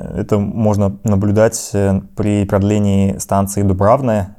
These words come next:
То есть я смотрел космоснимки, и видно этот небольшой котлованчик, где делали сбивку. При закрытом методе проблем, наверное, даже побольше, потому что, во-первых, вы не можете,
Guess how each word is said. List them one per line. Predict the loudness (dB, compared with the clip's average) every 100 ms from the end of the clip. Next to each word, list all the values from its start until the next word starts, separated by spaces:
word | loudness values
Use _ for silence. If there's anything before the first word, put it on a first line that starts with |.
| -18
То |
есть | -18 -14
я | -10 -10
смотрел | -6 -2 0
космоснимки, | -2 -6 -8 -2 -2 0
и | 2 4
видно | 4 4 2
этот | 0 0
небольшой | 0 0 0
котлованчик, | -4 -6 -4 0 2 2 0 -6 -6 -16 -8
где | -4 -2
делали | 0 0 0
сбивку. | -2 -4 -8 -16 -8 0
При | 2 4
закрытом | 4 2 0 0
методе | 0 0 0 -2 -6 -4
проблем, | -2 2 2 2 2 2
наверное, | 2 2
даже | 2 2
побольше, | 2 2 2 2 -2
потому | 0 0 0
что, | 0 0
во-первых, | 0 0 0 0 0
вы | 0
не | 2
можете, | 2 2 -2 -6